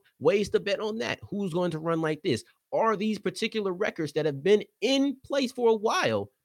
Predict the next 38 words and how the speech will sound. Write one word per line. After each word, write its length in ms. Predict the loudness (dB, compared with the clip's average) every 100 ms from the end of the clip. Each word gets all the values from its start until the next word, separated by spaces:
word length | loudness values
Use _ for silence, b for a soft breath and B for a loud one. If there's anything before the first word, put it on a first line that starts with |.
| -6
going 300 | 0 2 2
to 100 | 0
be 120 | -4
broken? 400 | 0 0 0 -6 -14 _ _ -8
There's 140 | 0
so 160 | 2 4
many 220 | 2 -2
things, 400 | -6 -10 -10 0
right? 200 | 0 0 _ -2
And 80 | 2
I 60 |
didn't 140 | 4 4
even 140 | 2
mention, 320 | 0 -2 -8 -18 _ _ -4
they 100 | 0
also 240 | 2 2
have 180 | 0 0
your 80 | -2
N 120 | -6
C 140 | -4 -4
double 280 | -4 -2
A 80 | -4
World 300 | -2 -4 -4
Series 360 | -2 0 0 -4
odds. 340 | -10 -12 -18 _ _
So 120 | -2
go 180 | 2 2
ahead 220 | 6 6
and 120 | 4
check 240 | 2 2 4
out 260 | 2 2
Locked 280 | 0 -2 -2
On 180 | -4 -2
Longhorns 480 | -4 -4 -4 -6 -6
with 80 | -6
my 100 | -4
guy, 220 | -4 -4
John. 440 | -4 -2 -2 -2